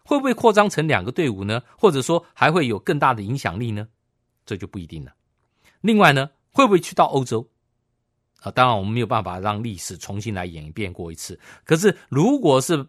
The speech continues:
巴拿巴跟保罗他们两个在一起的话，很可能就算有了马其顿呼声，他们还是觉得，因为两个人都没去过欧洲啊。对当时人来讲，人种不一样，文化不一样，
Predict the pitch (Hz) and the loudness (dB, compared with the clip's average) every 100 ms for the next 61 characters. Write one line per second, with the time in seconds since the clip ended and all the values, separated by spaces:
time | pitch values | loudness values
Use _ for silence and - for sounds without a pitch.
0 | - 196 175 151 156 151 160 151 113 98 | 4 4 6 4 6 2 2 -2 -2 -2
1 | 104 117 139 113 107 92 120 156 131 - | -2 -2 -2 -2 -6 -6 -4 0 -2 -2
2 | 104 120 - - - 208 240 143 143 165 | -2 -2 -2 -6 0 0 2 2 2 0
3 | - 220 - 208 147 113 104 120 - _ | 0 0 2 4 4 2 -2 -2 -6 _
4 | - 104 - 131 147 127 127 127 120 - | -6 -6 -4 -4 -4 -4 -6 -6 -8 -6
5 | - 240 226 - 131 202 302 - 120 120 | 0 0 0 -2 -2 -2 -6 -6 -4 -4
6 | - - 226 131 120 113 131 175 185 170 | -6 -4 -2 0 2 2 0 -4 -4 -4
7 | 151 - 143 135 147 147 151 135 - _ | -6 -8 -6 -4 -4 -4 -4 -4 -10 _
8 | _ _ _ _ _ _ _ _ _ _ | _ _ _ _ _ _ _ _ _ _
9 | _ - 233 220 247 - 143 139 139 151 | _ -2 0 2 2 0 0 2 2 2
10 | 143 110 107 113 143 214 143 95 98 156 | 0 -2 -4 -4 -4 -2 -6 -6 -8 -10
11 | 107 139 113 117 175 185 127 143 110 117 | -4 -4 -2 -6 -2 -2 -2 -6 -10 -4
12 | 143 | -2